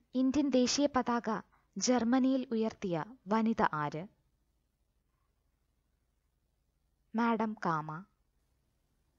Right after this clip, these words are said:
ഒരു വ്യക്തിയുടെ ജീവത്യാഗത്തിലൂടെ രൂപീകൃതമായ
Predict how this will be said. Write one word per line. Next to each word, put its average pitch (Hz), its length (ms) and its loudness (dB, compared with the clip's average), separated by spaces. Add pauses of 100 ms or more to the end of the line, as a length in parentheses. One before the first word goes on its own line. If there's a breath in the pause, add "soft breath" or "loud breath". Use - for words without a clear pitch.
(1120 soft breath)
ഒരു 311 200 4
വ്യക്തിയുടെ 285 680 2 (140)
ജീവത്യാഗത്തിലൂടെ 247 1120 2 (200)
രൂപീകൃതമായ 240 720 2